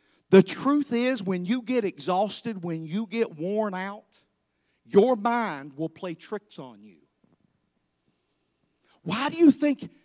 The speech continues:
the enemy waits until you are depleted to come talking to you? I don't even have time to get into this, but when he got Jesus into the wilderness,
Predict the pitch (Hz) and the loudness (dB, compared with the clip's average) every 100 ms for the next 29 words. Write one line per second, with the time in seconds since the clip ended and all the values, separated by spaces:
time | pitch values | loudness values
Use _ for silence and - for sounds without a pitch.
0 | _ - 220 233 277 262 202 240 269 - | _ -6 -2 0 2 2 2 0 0 -6
1 | 214 247 240 220 185 - _ - 190 262 | -6 -2 0 0 -2 -10 _ -2 2 4
2 | 240 185 170 - 277 262 151 127 - - | 4 2 -2 -4 -4 -6 -8 -12 -14 -20
3 | _ _ _ _ _ - 208 220 202 - | _ _ _ _ _ -4 -2 -2 -4 -6
4 | 220 - 165 131 123 104 - - - - | -12 -12 -14 -10 -10 -12 -16 -20 -20 -20
5 | _ - - - 220 349 302 247 226 226 | _ -20 -20 -4 2 4 6 6 4 0
6 | 226 175 190 208 240 185 185 180 - 185 | -2 0 0 2 2 2 0 0 -2 -2
7 | 190 277 415 359 165 254 277 240 - 240 | 0 -2 -2 -4 -4 -4 -4 -6 -2 -2
8 | 214 175 180 254 277 302 294 | 0 -2 2 2 0 -4 -6